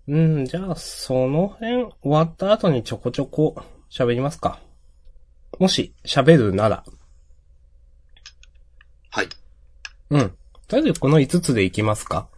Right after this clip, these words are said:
Speaker 2: そうっすね。
Speaker 1: うん。
Speaker 2: まあ、ブラッククローバーもちょっと。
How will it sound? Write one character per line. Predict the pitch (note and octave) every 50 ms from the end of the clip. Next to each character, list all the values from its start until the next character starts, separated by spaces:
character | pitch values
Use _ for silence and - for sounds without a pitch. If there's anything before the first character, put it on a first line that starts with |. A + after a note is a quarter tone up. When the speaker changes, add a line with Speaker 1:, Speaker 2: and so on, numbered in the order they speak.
| - - - - - - - - -
Speaker 2:
そ | - E3+
う |
っ | D#3
す | - F2+
ね。 | E2+ E2+ F2 F2+ F2+ F#2+ - - - - - - - -
Speaker 1:
う | C#3 B2+
ん。 | G2+ F2+ - - - - - - - - - - - - - - - - - - - - - - - - - - - - - - - - - - - - - - - - - - - - - - - - - - - - - - - - - - - - - - - - - - - - - - _ -
Speaker 2:
ま | - F2 E2+ E2+
あ、 | E2+ - -
ブ | G#2+ B2
ラ | D#3+ C#3+
ッ | -
ク | - - -
ク | G#3 G#3+
ロ | G#3 F3+
ー | C3
バ | A2 F#2+ D#2+
ー | D#2+
も | D2+ -
ち | - - - - _ -
ょ |
っ |
と。 | -